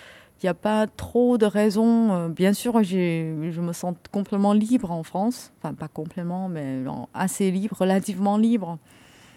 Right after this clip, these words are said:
en France. Et, mais c'est un moment, ça m'a fait, il y a des choses qui arrivent, donc ça m'a fait réfléchir pour, euh, mes parents qui ont pris âge aussi.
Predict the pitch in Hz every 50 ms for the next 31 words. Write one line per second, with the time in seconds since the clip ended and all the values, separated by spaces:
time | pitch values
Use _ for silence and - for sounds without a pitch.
0 | - - - - 175 175 - - 196 208 233 240 - - - - 180 170 170 165
1 | 165 165 165 160 160 160 170 180 - - - - - - - - - - - _
2 | - 185 175 - 196 185 190 185 190 196 208 226 208 220 196 180 175 170 170 -
3 | 208 190 185 175 175 175 175 165 170 170 165 165 160 - 208 196 208 196 - -
4 | 202 185 185 185 190 202 214 226 214 202 185 175 175 175 180 - 202 180 175 175
5 | - - 185 180 - 185 185 175 180 214 208 - - 247 247 247 226 226 202 -
6 | - 180 170 170 170 165 165 160 160 160 160 160 165 160 147 160 156 160 185 202
7 | 214 202 - 170 165 160 156 - - 180 165 175 190 208 226 220 220 202 175 170
8 | 170 - - - 220 240 254